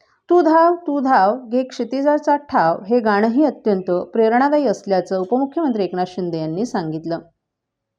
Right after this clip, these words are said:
ठाण्यात सप्टेंबर महिन्यात मेट्रोची टाय-, ट्रायल रन होणार आहे. या अंतर्गत मेट्रोचं कामही सुरू होत आहे, त्यामुळं ठाण्याचं रूप आणखीन बदलेल. आपलं ठाणं हरित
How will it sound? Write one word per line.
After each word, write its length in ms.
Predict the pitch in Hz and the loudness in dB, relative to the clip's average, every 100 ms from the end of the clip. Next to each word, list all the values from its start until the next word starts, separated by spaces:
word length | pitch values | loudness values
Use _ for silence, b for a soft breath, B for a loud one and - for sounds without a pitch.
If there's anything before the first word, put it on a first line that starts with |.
| _ _ | _ _
ठाण्यात 300 | 269 226 220 | 0 2 0
सप्टेंबर 520 | 226 220 - 247 285 | 0 -4 -2 0 0
महिन्यात 380 | 285 226 196 202 202 | 0 0 0 -2 -2
मेट्रोची 500 | 196 190 233 247 277 | -4 -4 -4 -2 -4
टाय-, 380 | 269 196 185 - - | -2 2 2 0 -2
ट्रायल 300 | 214 190 233 | 2 2 2
रन 220 | 226 175 202 | 0 -2 -2
होणार 360 | 214 165 160 | -4 -4 -4
आहे. 220 | 160 160 _ b b b b b - | -6 -8 _ b b b b b 2
या 100 | 311 | 4
अंतर्गत 460 | 320 349 339 359 | 4 4 2 2
मेट्रोचं 420 | 285 240 240 233 269 | 0 0 0 0 0
कामही 540 | 233 220 226 196 196 | 0 0 0 -2 -2
सुरू 320 | 208 208 220 | -4 -6 -4
होत 200 | 214 185 185 | 0 -2 0
आहे, 460 | 175 147 156 - _ | -2 -2 -10 -12 _
त्यामुळं 280 | 202 180 175 | 0 0 0
ठाण्याचं 520 | 180 202 185 226 262 | -4 -2 -2 -2 0
रूप 220 | 269 254 214 | -2 0 -2
आणखीन 380 | 185 180 202 | -2 -4 -4
बदलेल. 480 | 185 180 233 196 170 175 B B - | -2 0 0 0 -4 -8 B B -4
आपलं 320 | 247 254 294 | -2 2 0
ठाणं 420 | 311 277 262 269 | 0 -2 0 0
हरित 300 | 220 202 220 | 0 0 0